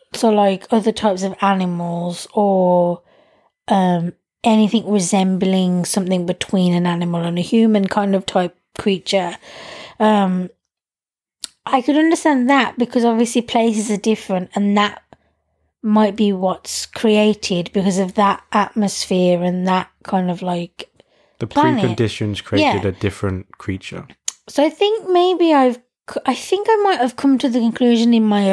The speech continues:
Speaker 1: own head that there aren't gonna be people. That if we do find something, it's gonna be a kind of animal or somewhere between an animal and a person, because unless the place is the same as ours,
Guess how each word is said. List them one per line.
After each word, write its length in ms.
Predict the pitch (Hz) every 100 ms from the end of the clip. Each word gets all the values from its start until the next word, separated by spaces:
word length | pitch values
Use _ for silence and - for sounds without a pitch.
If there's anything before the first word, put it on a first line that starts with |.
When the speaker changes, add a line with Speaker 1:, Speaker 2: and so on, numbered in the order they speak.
| 196
Speaker 1:
own 160 | 208
head 500 | 220 254 247 262 - - _ _ _ _ _ _
that 220 | - 226 -
there 220 | 220 226 - 233
aren't 440 | 226 226 214 202
gonna 220 | 226 214
be 160 | 196 196
people. 800 | - 208 196 - 214 220 226 - _ _ _ _ _ _ _ _
That 160 | 247 -
if 240 | 269 240 269
we 120 | 247
do 320 | 214 240 247
find 640 | 240 233 214 214 226 247 240
something, 600 | - 240 226 247 247 233
it's 160 | 226 -
gonna 280 | 233 220 208
be 420 | 214 202 196 196 _ -
a 40 |
kind 320 | - 233 220 214
of 60 |
animal 680 | 214 202 214 214 214 220 226 - _ _ _
or 640 | 226 208 202 190 190 185 - _ _ _ _ _ _ _ -
somewhere 520 | - 247 220 214 208
between 400 | 202 - 208 202
an 80 | 196
animal 420 | 185 196 190 190
and 140 | 185
a 40 | 180
person, 680 | - 190 190 - 220 220 226
because 540 | 226 - 226 220 214
unless 380 | 240 247 277 277
the 200 | - 254
place 600 | 233 - 233 220 240 240
is 120 | 233
the 80 | 233
same 400 | 220 208 202 220
as 100 | 240
ours, 540 | 262 254 254 262 -